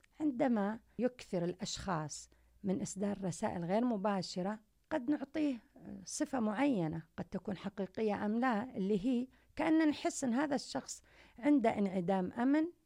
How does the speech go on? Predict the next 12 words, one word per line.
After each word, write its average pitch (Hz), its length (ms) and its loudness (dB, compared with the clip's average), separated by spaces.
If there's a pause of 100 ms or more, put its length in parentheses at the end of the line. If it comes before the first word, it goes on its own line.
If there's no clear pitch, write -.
(480)
وعنده 185 380 0
مشاكل 202 560 -2
في - 180 -8
احترام 240 420 -2
ذاته، 202 460 -2 (480)
فيختبئ 214 640 2
خلف 220 340 -2
وسائل 196 320 -2
التواصل 214 420 -4
الاجتماعي 226 520 -4
ليعبر 226 720 -2 (380)
عن 214 320 0